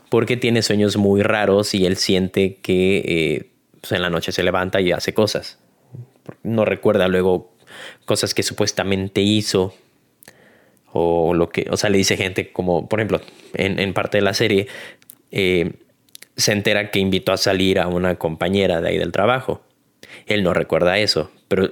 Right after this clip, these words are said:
acordaron la cita, el día y todo, y el lugar de la cena. Él no se acuerda de eso y ella se lo tiene que recordar. Obviamente la gente lo toma como a broma, ¿no?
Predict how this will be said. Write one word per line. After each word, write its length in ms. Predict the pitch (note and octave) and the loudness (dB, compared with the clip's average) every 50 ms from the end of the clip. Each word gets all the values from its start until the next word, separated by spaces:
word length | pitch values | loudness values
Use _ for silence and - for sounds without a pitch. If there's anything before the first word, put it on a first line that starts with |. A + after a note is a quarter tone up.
| - - | -4 -4
acordaron 540 | - A2+ A2+ - F2+ F2 F2+ F#2 G#2 A#2 A2+ | -4 -2 0 0 0 0 0 0 2 2 0
la 120 | - - | 0 0
cita, 380 | - - G#2 G#2 G#2 - - E2 | -2 0 0 -2 -2 -2 -2 -2
el 120 | D#2+ E2+ | -2 -2
día 240 | E2+ F#2 F#2 F#2+ F#2+ | -2 -2 0 0 0
y 100 | F#2+ E2+ | 0 -2
todo, 300 | - - G2 G2 F#2 F#2 | -2 0 0 2 2 0
y 40 | F2 | 0
el 280 | E2+ E2 D#2+ E2 F2 | -2 -4 -4 -4 -4
lugar 260 | F2+ F#2 F2+ F2+ E2+ F#2 | -4 -2 -2 -2 -2 -2
de 100 | F2+ F2 | -2 -2
la 100 | F2 E2+ | -2 -2
cena. 340 | - B2+ A#2+ G2 D#2+ - - | 0 -2 -2 -2 -4 -6 -6
Él 160 | - F#2 E2+ | -6 -4 -4
no 80 | E2+ E2+ | -4 -4
se 80 | - F2 | -4 -2
acuerda 260 | - F#2 F#2 F#2 G#2 | 0 0 2 2 4
de 100 | A#2 A2+ | 2 2
eso 280 | G#2 - A2+ A#2+ C3+ - - - - - - _ | 2 2 0 0 0 -2 -12 -20 -20 -20 -20 _
y 80 | - | -4
ella 100 | F#2 G2 | -2 -2
se 80 | - - | 0 -2
lo 80 | F2 - | -2 -2
tiene 180 | - F2 E2+ | -2 -2 -2
que 100 | D#2+ E2 | -2 -2
recordar. 480 | - D#2 - - G2+ G#2 A2+ G2 - - - - - - - - - _ _ | -4 -4 -4 -2 0 0 0 -2 -4 -10 -20 -20 -20 -20 -20 -20 -20 _ _
Obviamente 300 | - G2+ G2 G2+ G2 G2 | -2 0 2 2 2 2
la 120 | G2+ E2 - | 0 0 0
gente 180 | G2+ F#2+ F2+ | -2 -2 0
lo 80 | F2+ F2 | 0 0
toma 260 | - F#2 F2 F2 F2+ | 2 2 0 0 0
como 200 | - F#2 F#2+ G#2+ | -2 -2 -2 0
a 20 | B2+ | 2
broma, 320 | E3+ F#3+ G3 D#3+ A2 - | 2 2 2 0 0 -2
¿no? 260 | - F#2 A#2 C3 B2+ | -2 -2 -2 -4 -4